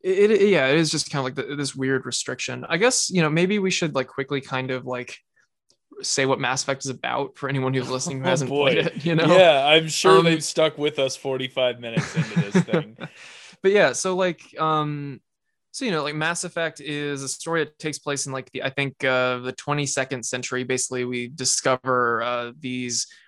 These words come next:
Speaker 1: we discover a-, alien technology that allows us to travel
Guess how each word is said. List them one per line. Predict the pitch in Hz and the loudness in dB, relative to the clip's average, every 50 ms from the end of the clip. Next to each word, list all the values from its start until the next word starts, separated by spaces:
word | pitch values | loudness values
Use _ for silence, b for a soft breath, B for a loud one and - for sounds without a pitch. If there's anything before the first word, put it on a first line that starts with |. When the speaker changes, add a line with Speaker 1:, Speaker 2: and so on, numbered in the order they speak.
| B B | B B
Speaker 1:
we | 156 156 151 | 0 2 2
discover | 151 143 - 180 170 160 165 160 151 | 2 2 2 2 2 4 4 2 2
a-, | - - - 131 117 104 - 151 | 0 -4 -8 -12 -12 -8 -4 -2
alien | 151 170 170 170 156 | -2 -2 -2 -2 -4
technology | - 170 143 143 139 135 135 131 131 131 131 | -4 -6 -6 -4 -4 -2 -2 -4 -4 -4 -6
that | 127 123 127 123 | -6 -6 -6 -6
allows | 127 123 123 127 127 127 127 123 131 | -6 -6 -4 -2 -2 -2 -2 -2 -4
us | 123 120 - - | -4 -4 -6 -8
to | - - 127 123 | -8 -10 -10 -10
travel | - - - 135 127 123 123 127 127 127 127 123 123 123 123 | -10 -6 -2 0 0 0 0 -2 -2 -2 -4 -4 -8 -12 -16